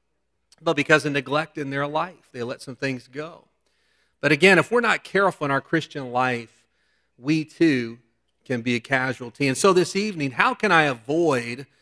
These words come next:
the tragedies of a neglected life? We've already prayed. Let's jump right on into it. First of all, I want you to look at verses one and two of Proverbs. We're just gonna look at a few principles here.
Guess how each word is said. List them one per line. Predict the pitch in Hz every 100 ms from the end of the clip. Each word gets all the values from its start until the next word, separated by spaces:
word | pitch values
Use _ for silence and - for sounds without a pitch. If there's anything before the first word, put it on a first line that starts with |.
| _ _ _ _ _ -
the | 147
tragedies | - 170 160 180 131 131 120 117
of | 127
a | 120
neglected | 117 107 127 123 - 127
life? | 120 117 110
We've | - 208
already | 170 143
prayed. | 123 - 175 175 143
Let's | 160 208
jump | - 196 156
right | 156 143
on | 135 131
into | 123 147 - 170 151
it. | 110 _ _ _ _ _ _ _ _ _ _
First | 220 247 226
of | 175
all, | 156
I |
want | 180 214 -
you |
to | 165
look | 165 165
at | 147
verses | 135 156 - 123
one | 127 143 170
and | 185 165
two | - 151
of | 127 -
Proverbs. | - 156 170 180
We're | 226
just | 202 -
gonna | 165 147
look | 156
at | 143
a | 123
few | 170
principles | 156 - 165 - - 160 -
here. | 170 190